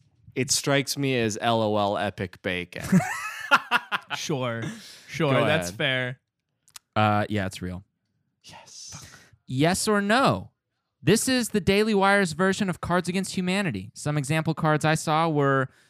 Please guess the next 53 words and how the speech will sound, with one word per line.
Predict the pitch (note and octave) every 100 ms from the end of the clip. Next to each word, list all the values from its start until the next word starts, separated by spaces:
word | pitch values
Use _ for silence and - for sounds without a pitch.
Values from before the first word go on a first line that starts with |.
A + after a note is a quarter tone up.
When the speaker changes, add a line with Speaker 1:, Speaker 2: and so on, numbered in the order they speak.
| _ A#2
Speaker 3:
"Vegans | D#3 G3 G#3+ G3
should | F#3+
not | E3+ E3+
be | F3
allowed | F3 E3 E3
to | D#3+
vote," | C3+ G3+ D#3+ - - _ _
and | A#2 A#2+ A#2 A#2+ A#2+ -
Speaker 2:
Oh, | - C3+
Speaker 3:
I | D3+
would | D#3 D3+
Speaker 2:
Jesus. | C3+
Speaker 3:
rather | C#3+ D3 D#3
be | D3 D#3
stuck | - D#3+ D#3+
in | D#3+
an | D3
elevator | D3 D3 D#3+ D#3+
with | D3 C#3
a |
Bernie | A2+ C#3 D#3
bro | C#3 B2 B2+
than | B2+ B2
a |
libertarian. | B2+ C3+ C#3 D3+ D3+ A2+ G2+ - _ _ _ _
Speaker 2:
Cool. | - C3 A#2+ G#2+ - _
Fun. | - A#2+
Speaker 1:
Well, | A#2+
if | A#2+
you're | B2+
under | C#3+ C#3
the | A#2 A2+
age | A#2+ A#2
of | G2
eighteen, | G#2+ G#2+ - A#2+ A#2 F#2+
you | F#2
should | - F2+
definitely | A2 - F#2 F2
say | - F2+
yes | F2+ F2 -
to | F#2
that | F2+ F2+ F#2
one. | F2 F2 - _ - -
Um, | A#2 A2+ A2 A2 A2 A2+ - _ _ - C#3+
<laughs> | - - _ -
I | C3+ C3+ C#3 C#3 C3+ C3 C3 C3 C#3
think | - - D3 C#3+
that, | B2+ F#2
that, | A2+ G2+ -
God, | G2 F2+ E2
that | F#2 -
sounds | G2 E2 -
awful, | - - _